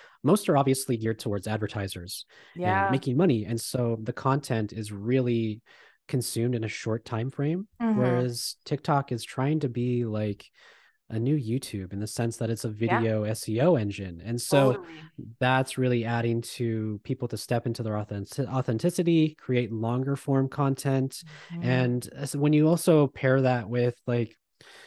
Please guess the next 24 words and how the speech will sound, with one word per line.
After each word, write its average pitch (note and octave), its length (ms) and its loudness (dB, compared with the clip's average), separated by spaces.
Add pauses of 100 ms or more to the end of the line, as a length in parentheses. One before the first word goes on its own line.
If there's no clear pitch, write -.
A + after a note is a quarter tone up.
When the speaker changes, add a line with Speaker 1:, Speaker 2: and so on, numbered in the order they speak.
(240)
Speaker 1:
um, G#2 500 -4
recession C#3+ 800 0
and B2 100 2
inflation, A#2 600 0
people F#3+ 280 0
still G3 280 4
want D#3 220 4
entertainment, D3+ 840 2
but C#3+ 300 0
they C#3 80 2
don't D3 180 2
necessarily D3 440 -2
wanna B2+ 160 0
spend A#2 280 -2
as A2+ 140 -4
much A2 200 -6
money. G2 300 -10 (400)
Speaker 2:
Totally. A#2 160 -2
Speaker 1:
And C3 100 0
that's B2+ 300 0
where B2 300 2
these A2+ 220 -4
longer B2 320 2
format A#2 600 0